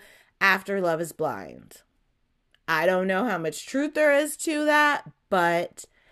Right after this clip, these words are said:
that would explain why Chris really didn't give a shit when Johnny was crying to him.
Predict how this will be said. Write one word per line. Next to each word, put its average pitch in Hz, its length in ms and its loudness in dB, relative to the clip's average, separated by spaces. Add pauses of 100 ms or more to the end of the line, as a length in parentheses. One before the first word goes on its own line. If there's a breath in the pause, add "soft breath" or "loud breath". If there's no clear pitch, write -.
(240 soft breath)
that 214 320 4
would 320 120 2
explain 277 540 0
why 233 140 2
Chris 226 320 -2
really 214 260 0
didn't 202 260 -2
give 190 140 -2
a - 60 -4
shit 311 380 0 (100)
when 175 720 -2 (840)
Johnny 202 320 2
was 202 140 -2
crying 147 360 -2
to 143 60 -8
him. 107 340 -12